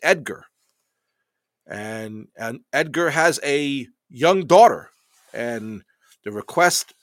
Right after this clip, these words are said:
is regarding the lifestyle that Edgar is living, an ungodly lifestyle. He's engaged in several activities and a certain lifestyle that his daughter may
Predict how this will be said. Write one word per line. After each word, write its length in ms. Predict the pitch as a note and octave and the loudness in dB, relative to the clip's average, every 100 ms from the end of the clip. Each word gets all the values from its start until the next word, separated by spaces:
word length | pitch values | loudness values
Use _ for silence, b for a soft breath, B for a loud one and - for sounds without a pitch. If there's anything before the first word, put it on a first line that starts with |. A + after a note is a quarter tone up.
| - | -10
is 180 | C3 - | -8 -6
regarding 500 | C3 D#3+ E3+ F3 D3+ | -4 2 2 2 -2
the 80 | C#3 | 0
lifestyle 680 | D3 G#3 - - D3+ A#2+ | 6 6 4 2 4 4
that 180 | B2 B2+ - | 0 -6 -4
Edgar 340 | D#3+ D3 D#3 | -4 -4 -6
is 360 | D#3+ - D3+ G#2+ | -4 -6 -6 -4
living, 480 | D#3+ F3+ F2 D2+ _ _ _ _ _ - | -2 0 -2 -8 _ _ _ _ _ -12
an 120 | A#2+ | -8
ungodly 640 | C3 B2+ D3 E3 D#3+ E3+ | -8 -4 4 4 4 0
lifestyle. 640 | D#3+ E3+ F#3 - F3+ F#3 | 2 4 2 0 2 4
He's 240 | E3 C3+ B2+ | 2 -2 -8
engaged 400 | C3 D3 D#3 B2 | -8 -6 -6 -6
in 140 | C3+ | -8
several 480 | - - C#3 D#3+ D#3+ | -6 -2 -2 -2 -4
activities 920 | C3 D3 - G3 D3 A2+ G2+ E2 - - _ _ _ _ _ _ _ _ - | -2 -4 -2 -4 -2 -4 -8 -4 -2 -2 _ _ _ _ _ _ _ _ -14
and 340 | A2 A#2 A#2 - | -8 -8 -8 -8
a 100 | B2 | -8
certain 460 | - - F3+ F3 E3 | -6 -2 -4 -4 -2
lifestyle 720 | D#3+ G3+ F#3 - A#2 E2+ - _ _ _ | 4 4 4 -4 -4 -6 -12 _ _ _
that 220 | A#2 B2 - | -8 -8 -8
his 280 | - C3 F#2+ | -10 -10 -4
daughter 380 | D#3+ D#3+ E3+ C#3+ | 0 2 0 -4
may 640 | A#2 C3 E3 F3 F3 F3 | -8 -4 -2 -2 -4 -12